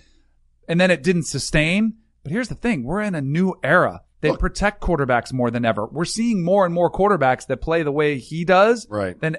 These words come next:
Speaker 1: ever before. Like, why don't we see this shift that's taking place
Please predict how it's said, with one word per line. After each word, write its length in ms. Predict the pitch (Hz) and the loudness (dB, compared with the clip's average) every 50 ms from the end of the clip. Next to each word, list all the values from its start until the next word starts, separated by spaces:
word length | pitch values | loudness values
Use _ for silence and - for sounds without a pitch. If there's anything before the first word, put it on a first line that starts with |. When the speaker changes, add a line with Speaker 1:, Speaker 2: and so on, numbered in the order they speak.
| - | 0
Speaker 1:
ever 220 | 175 190 190 208 185 | 0 2 2 2 0
before. 580 | 143 143 - - - 214 247 233 180 147 143 | -2 -4 -6 -2 0 4 6 6 6 6 6
Like, 220 | 135 147 147 - - - 110 113 - _ _ _ - | 4 2 0 0 -2 -16 -20 -20 -20 _ _ _ -6
why 240 | 110 131 143 170 208 | -2 0 0 2 0
don't 160 | 226 220 170 | 0 -4 -4
we 260 | 160 160 147 131 120 _ _ _ _ _ _ _ _ | -6 -8 -8 -8 -14 _ _ _ _ _ _ _ _
see 420 | - - - - 185 202 214 202 | -14 -12 -10 -4 -4 -2 -2 -2
this 220 | 147 147 135 120 | -2 -4 -4 -4
shift 380 | - - - - 165 196 202 _ - | -4 -8 -4 -2 -2 -2 -2 _ -4
that's 240 | 139 139 135 - - | -4 -4 -4 -4 -4
taking 320 | 160 156 - 139 135 123 | -4 -4 -4 -4 -8 -6
place 400 | - 143 151 180 208 208 233 | -4 -2 0 0 -2 -4 -6